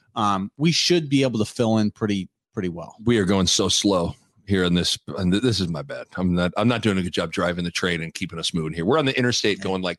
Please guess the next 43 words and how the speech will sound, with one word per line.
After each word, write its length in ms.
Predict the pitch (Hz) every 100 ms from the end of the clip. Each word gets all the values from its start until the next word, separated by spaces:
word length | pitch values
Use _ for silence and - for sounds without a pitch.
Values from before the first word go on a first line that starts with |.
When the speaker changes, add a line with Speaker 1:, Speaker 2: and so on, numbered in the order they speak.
| _
Speaker 2:
twenty-five, 760 | - 107 98 92 95 85 80 76
and 120 | 82
people 220 | 82 87 85
are 80 | 78
like, 180 | 80 - _ _ _ _ -
"Go, 360 | 285 269 220
speed 220 | 165 254 269
it 80 | 254
up." 180 | - - - -
Speaker 1:
<laughs> 240 | - 131
Speaker 2:
But, 480 | 165 147 - - 135 -
uh, 360 | 160 143 104 80 - _ _ - - 110 - -
a 40 | -
couple 180 | 165 165
more 120 | 165
things 280 | 170 151 131
with, 220 | 131 - _
we 140 | 131 139
talked 240 | 170 160
about 120 | 147
it 20 | 139
real 80 |
quick. 240 | 131 123 -
Need 160 | 160
more 140 | 165 165
explosive 400 | - 151 135 107
plays. 300 | 113 95 - -
Need 140 | 127
Speaker 1:
Okay. 40 | 127
Speaker 2:
more 160 | 135
chunk 280 | 117 143 117
plays. 280 | 113 101 - - -
This 120 | 131
is 120 | 156
an 100 | 156
offense, 520 | 143 135 143 135 - - -
isn't 300 | 143 165 147
an 140 | 147 123
offense 380 | 131 143 123 -
that's 220 | 120 127
meant 240 | 123 120
to 100 | 131
go 400 | 110 110 107 98